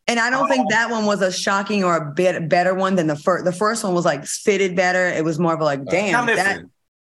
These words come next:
Speaker 2: in fairness, outside of me being done,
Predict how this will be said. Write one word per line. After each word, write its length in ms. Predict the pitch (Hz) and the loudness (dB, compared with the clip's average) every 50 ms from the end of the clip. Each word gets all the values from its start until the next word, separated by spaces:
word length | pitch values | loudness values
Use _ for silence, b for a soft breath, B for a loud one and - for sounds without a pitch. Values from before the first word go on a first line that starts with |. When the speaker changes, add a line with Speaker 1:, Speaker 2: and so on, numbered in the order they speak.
| _ _ | _ _
Speaker 2:
in 180 | - 165 170 160 | -4 -2 -2 -4
fairness, 880 | - - 208 220 233 226 208 165 139 127 123 127 123 - - - _ _ _ _ _ | -2 0 2 2 2 2 0 0 0 -2 -2 -2 -4 -6 -8 -10 _ _ _ _ _
outside 600 | - 151 170 185 156 - - 196 180 185 185 180 | 0 2 2 2 0 0 2 2 4 4 2 2
of 140 | 165 151 147 | -2 -4 0
me 180 | 147 147 135 120 | 0 0 0 0
being 300 | 131 123 117 107 101 90 | -2 -2 -2 -4 -2 0
done, 500 | 117 117 113 101 92 90 95 90 - | 0 0 2 0 -2 -2 -4 -6 -10